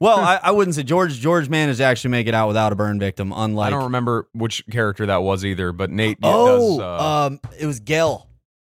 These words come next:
Speaker 1: Gel
Speaker 2: uh,
Speaker 1: Mibson.
Speaker 2: <laughs> Gel Mibson.
Speaker 1: Gel Mibson, baby.
Speaker 2: <laughs> We have a, we have a habit of, so we, we've played a lot of D and D, uh, th-, this group and other people who are involved, some aren't involved. Um, we, we have, like, a rotating group, and for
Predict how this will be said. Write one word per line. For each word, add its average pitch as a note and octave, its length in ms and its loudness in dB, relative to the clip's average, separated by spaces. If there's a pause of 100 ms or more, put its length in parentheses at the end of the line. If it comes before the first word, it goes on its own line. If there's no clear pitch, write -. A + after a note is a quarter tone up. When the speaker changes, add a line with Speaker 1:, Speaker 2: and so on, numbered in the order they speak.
(120)
Speaker 1:
Gel E3 200 4
Speaker 2:
uh, E3+ 60 0
Speaker 1:
Mibson. D#3+ 560 -2
Speaker 2:
<laughs> - 40 -20
Gel D#3 440 2
Mibson. C3+ 460 -6
Speaker 1:
Gel G#3+ 400 6
Mibson, F#3+ 540 0
baby. D#3+ 420 2
Speaker 2:
<laughs> - 400 -14
We E3 180 -4
have F3+ 200 2
a, C#3 180 2
we D#3 160 -2
have D#3+ 100 2
a C#3 80 2
habit C3 360 0
of, G#2+ 300 -2 (240)
so C#3+ 120 -6
we, D3 120 0
we've D#3+ 260 -2
played F3 220 2
a C#3+ 60 4
lot C3 200 4
of A2+ 100 0
D G#2+ 120 0
and F#2 100 -2
D, D#2+ 180 -6
uh, F#2 280 0
th-, F#2 220 -4
this G#2+ 220 -2
group A2 360 -2
and F#2 160 -2 (240)
other A2 200 2
people G2 360 -2
who G2 180 2
are F2 280 2
involved, G#2 560 2
some G2+ 200 -2
aren't G2+ 220 0
involved. F#2+ 400 2 (280)
Um, F#2+ 340 2
we, F#2 100 0
we A2+ 220 4
have, G#2+ 180 4
like, G2+ 180 2
a G2 40 0
rotating G2+ 500 2
group, F2+ 240 -2
and F2 160 -4
for F2+ 340 -6